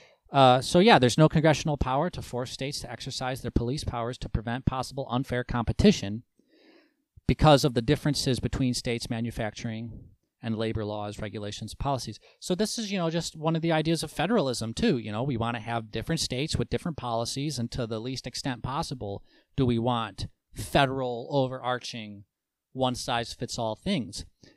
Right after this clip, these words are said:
And so to have, you know, differences in, in manufacturing laws and processes between states is a healthy competition, uh, which is good for the market, absolutely. Um, and this is something that the court recognized. Um, but, uh, sadly,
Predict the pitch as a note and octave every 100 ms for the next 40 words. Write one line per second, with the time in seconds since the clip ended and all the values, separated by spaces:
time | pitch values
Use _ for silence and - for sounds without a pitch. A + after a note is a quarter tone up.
0 | - B2 C3 A#2 B2+ C3 B2+ A#2+ A2+ B2
1 | - C3 - B2 A#2+ A#2 A2+ A#2+ A#2+ A2+
2 | A#2 A2+ - A#2+ - B2+ A2+ A2+ A2+ A2+
3 | - A2+ A#2+ A#2+ A#2 - G#2+ A2 - A2
4 | - B2+ C#3+ - A#2 G#2+ G#2+ G#2+ B2 A#2
5 | B2+ A#2 A2 - D3+ - G#2+ G#2 _ _
6 | _ _ - A2+ G#2+ - G#2 C#3 F#3+ A#2
7 | G#2 G#2 - G#2 - G#2+ A2+ G#2+ C3 F#3+
8 | G#2+ G2+ _ _ _ _ A2 G#2+ G#2 A2
9 | - - A2 - G#2+ G#2 G#2 G#2 G#2+ -
10 | - A#2+ A2 C3+ D3+ C#3 A2 G#2+ G#2 -
11 | _ _ _ - A2+ G#2+ G2+ G#2+ G#2 G2+
12 | G2 G#2 - E3+ E3+ D3+ A#2+ C#3